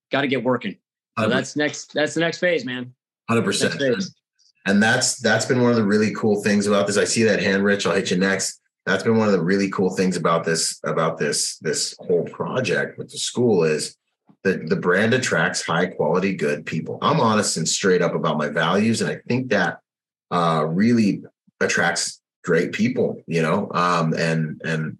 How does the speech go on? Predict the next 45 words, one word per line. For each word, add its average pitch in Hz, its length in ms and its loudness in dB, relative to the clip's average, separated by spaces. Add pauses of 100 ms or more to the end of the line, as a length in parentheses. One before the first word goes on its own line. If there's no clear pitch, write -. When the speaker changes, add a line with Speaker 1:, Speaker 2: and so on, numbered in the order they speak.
Speaker 2:
I 82 80 -2
guess 92 180 0
that's 92 140 -2
how 92 140 2
I'd 82 140 0
say 120 220 4
it. 101 160 0 (460)
And 92 260 2
so, 87 600 2
man, 98 300 2
it's 82 140 -2
just 92 160 0
an 92 80 0
honor 90 260 2
to 85 60 -4
get 87 180 -2
you 87 80 -2
guys 87 200 0
the 82 100 -4
training 92 340 0
you 95 100 2
need, 120 360 0 (160)
the 85 80 -4
certificates - 640 0
you 95 80 2
need 107 240 2
to - 60 -6
structurally 92 760 -2
position 80 560 -2
you 160 360 0 (360)
so - 140 -2
the 92 100 4
industry 92 340 0
can 87 140 -2
scoop - 340 -2
you 87 200 0
up. 107 260 0
And 82 180 -2
then 92 100 2
what 87 140 2
happens 101 460 0
next 95 360 0
is, 78 360 -2 (400)
you 87 100 0
know, 78 340 -2